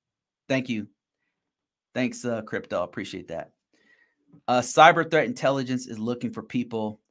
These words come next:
from all backgrounds. Oh, man, that's great. Can you tell us any more about this? Cyber threat intelligence is,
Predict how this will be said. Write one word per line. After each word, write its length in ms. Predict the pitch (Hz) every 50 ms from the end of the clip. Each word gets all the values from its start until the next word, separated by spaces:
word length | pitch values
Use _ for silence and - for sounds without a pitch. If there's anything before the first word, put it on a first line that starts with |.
| _
from 160 | - 107 85 -
all 220 | - 113 120 120 117
backgrounds. 680 | 110 117 110 110 98 - 101 90 85 76 76 - - -
Oh, 160 | - 123 123
man, 220 | 113 123 127 117 107
that's 160 | 110 110 -
great. 360 | - 113 123 135 95 - - _ _ _ _ _ _ _ _ _ -
Can 120 | - 123
you 80 | 120 120
tell 200 | 117 151 135 135
us 160 | 135 131 -
any 140 | 135 131 123
more 240 | 113 117 120 143 135
about 300 | 117 113 104 98 - -
this? 380 | 95 95 90 - - - - _ _ _ _ _ _ _ _ _ _ _ _ _ _ _ _ _ _ _ _ _ _ _ _ _ _ _ _ _ _ _ _ _ _ _ _ _ _ _ _ _ _ _ _ _ _ _ _ _ _ _ _ _
Cyber 400 | - - 123 123 127 123 117 -
threat 180 | - 127 113 -
intelligence 560 | 123 110 - 120 110 113 107 110 113 110 110
is, 220 | 110 107 104 -